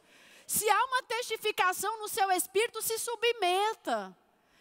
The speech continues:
Às vezes, ele nem precisa dar uma, uma direção específica.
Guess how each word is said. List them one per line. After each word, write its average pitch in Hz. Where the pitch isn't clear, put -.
Às 403
vezes, 415
ele 427
nem 494
precisa 480
dar 427
uma, 415
uma 403
direção 403
específica. 403